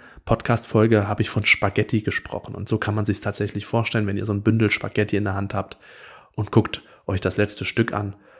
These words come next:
und da sind ein paar länger, ein paar kürzer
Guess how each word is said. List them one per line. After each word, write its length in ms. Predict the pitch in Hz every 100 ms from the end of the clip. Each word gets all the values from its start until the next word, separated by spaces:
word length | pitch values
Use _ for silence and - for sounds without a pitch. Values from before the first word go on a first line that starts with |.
| - -
und 320 | 107 98 - _
da 100 | -
sind 140 | 92 101
ein 60 |
paar 160 | - 104
länger, 360 | 110 113 104 113
ein 100 | 107
paar 140 | - -
kürzer 600 | - 110 - 107 107